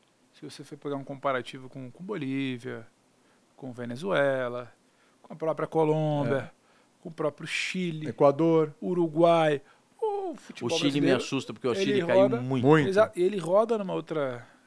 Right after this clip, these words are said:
Speaker 1: numa, ele roda numa outra dinâmica. O Brasil, o, o argentino pouco, foi-se o te-, inclusive isso incomoda demais. A gente tá indo pro quarto ano que o brasileiro tá,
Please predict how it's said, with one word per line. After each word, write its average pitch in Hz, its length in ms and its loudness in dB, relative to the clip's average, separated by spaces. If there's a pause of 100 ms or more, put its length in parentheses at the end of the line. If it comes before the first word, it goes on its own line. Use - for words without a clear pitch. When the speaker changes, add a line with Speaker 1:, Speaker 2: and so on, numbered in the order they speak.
Speaker 1:
numa, 143 320 -10
ele 143 160 -10
roda 170 300 -4
numa 196 120 -6
outra 208 180 -6
dinâmica. 170 600 -6 (340)
O - 60 -16
Brasil, 240 400 -4
o, 294 280 -12 (520)
o 202 160 -8
argentino 214 500 -6 (160)
pouco, 180 520 0
foi-se 196 460 -6
o - 20 -18
te-, 190 180 -8 (240)
inclusive 220 440 -6
isso 233 160 -8
incomoda 220 360 -6
demais. 147 360 -8
A - 20 -14
gente 127 200 -16
tá 165 80 -10
indo 180 120 -12
pro 208 100 -16
quarto 208 420 -8
ano 190 180 -8
que 285 100 -14
o - 20 -10
brasileiro 285 480 -8
tá, 320 240 -6